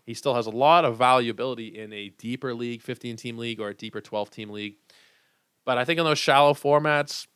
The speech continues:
he could have some interest. He could be an interesting guy, but I think for the most part, uh,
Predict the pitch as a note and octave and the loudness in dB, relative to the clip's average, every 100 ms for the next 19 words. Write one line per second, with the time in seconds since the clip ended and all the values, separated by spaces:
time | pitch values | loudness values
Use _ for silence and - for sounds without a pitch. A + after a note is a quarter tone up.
0 | _ _ _ _ _ _ _ _ _ _ | _ _ _ _ _ _ _ _ _ _
1 | - D4+ - A#3+ A3 E3 E3 F#3+ F#3+ C#3+ | -12 -4 4 8 8 6 2 -2 -2 -10
2 | C3 G3+ G#3 A3 G#3 E3+ C3+ C3 C#3 E3 | -12 -8 -4 -4 -4 -8 -12 _ -18 -12
3 | E3 D#3 D3 B2+ C#3 A#2 A2 A2+ - - | -12 -12 -10 0 2 2 -2 -6 -8 0
4 | C3+ C3 B2+ C#3 C3+ A#2+ A#2+ A#2 - A#2+ | 2 4 0 -6 -6 -6 -2 -4 -4 -2
5 | A2+ G#2+ - G#2 G2+ G2+ G2+ | 0 -2 -8 -8 -6 -6 -8